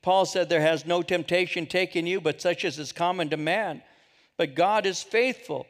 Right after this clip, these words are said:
who will not suffer you to be tempted above that you are able, but will with the temptation also make a way to escape, that you may be able to bear it." When you're there going through tough times, you may be thinking that you're all alone and left without power. But Paul says, "That's not true at all.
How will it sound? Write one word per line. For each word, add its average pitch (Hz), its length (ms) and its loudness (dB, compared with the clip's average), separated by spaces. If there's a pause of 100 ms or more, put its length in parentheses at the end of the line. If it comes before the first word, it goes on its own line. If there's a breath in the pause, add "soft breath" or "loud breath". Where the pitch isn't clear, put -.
(280 soft breath)
who 170 80 -2
will 180 100 2
not 190 280 0
suffer 220 240 0
you 208 100 -2
to 185 140 -2
be 170 120 -4
tempted 185 400 0
above 175 360 2
that 190 160 0
you 180 140 2
are 175 120 4
able, 170 560 0 (360 loud breath)
but 170 200 2
will 202 320 4
with 190 160 0
the 170 100 -4
temptation 180 680 0
also 185 220 2
make 185 260 0
a 175 80 0
way 185 200 2
to 196 140 0
escape, 185 380 0
that - 120 -4
you 208 140 -2
may 214 120 2
be 214 200 0
able 214 180 2
to 208 80 0
bear 196 360 2
it." 151 140 0 (460 loud breath)
When 196 160 0
you're 202 140 0
there 220 260 2
going 214 320 2
through 220 180 -6
tough 208 380 0
times, 202 400 0 (300 loud breath)
you 196 80 -2
may 220 120 2
be 214 140 -2
thinking 208 380 0
that 180 160 2
you're 190 160 2
all 208 240 4
alone 196 320 2
and 156 100 0
left 196 180 2
without 180 320 2
power. 214 360 4 (340 loud breath)
But 190 160 0
Paul 208 180 4
says, 170 200 -4
"That's 214 320 0
not 208 180 2
true 220 220 0
at 180 100 2
all. 208 500 2